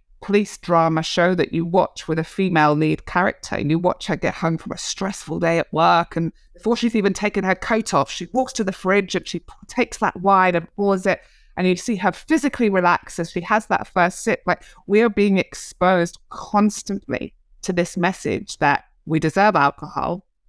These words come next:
alcohol relaxes us, alcohol's a reward, alcohol is self-care. And so we are just at this point where it's totally expected and totally normal that you would drink most nights of the week.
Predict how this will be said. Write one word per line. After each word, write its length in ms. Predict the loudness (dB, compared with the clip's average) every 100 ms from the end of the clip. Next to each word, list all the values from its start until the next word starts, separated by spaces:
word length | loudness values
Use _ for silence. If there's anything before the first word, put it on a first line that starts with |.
| 0
alcohol 520 | 0 0 -2 0 0
relaxes 600 | 0 0 -2 -6 -8 -2
us, 420 | 0 0 -4 -20 _ _ _ 0
alcohol's 540 | 0 0 2 2 2
a 60 | -2
reward, 640 | -2 -2 0 2 0 -4 _
alcohol 400 | 0 0 -2 -4
is 100 | -4
self-care. 640 | -2 -6 -6 -4 -4 -4 -8 _ _ _ _ _ _ _ -6
And 180 | -2 -2
so 460 | 0 2 4 2 -6 _ _ _ _ -8
we 360 | 0 2 2
are 140 | 2 0
just 300 | -2 -6 -4
at 120 | -2
this 180 | -4 -6
point 360 | -4 -2 0
where 240 | 0 -2 -2 _ _ _ _ _ _ _ _ _ _ _ _ _ _ _ _ -8
it's 240 | -6 -6 -20 -18
totally 680 | -8 0 0 0 0 0 0
expected 800 | -4 -4 -6 -6 -6 -4 -2 -2
and 200 | -6 -4
totally 500 | -4 -4 -2 -2 0
normal 600 | 2 0 0 -2 -4 -6 _ _ _ -4
that 200 | -2 0
you 120 | 0
would 200 | 0 -2
drink 360 | 0 2 0 -4
most 340 | -2 -2 0
nights 300 | -2 -2 -4
of 100 | -8
the 80 | -6
week. 400 | 0 0 0 -10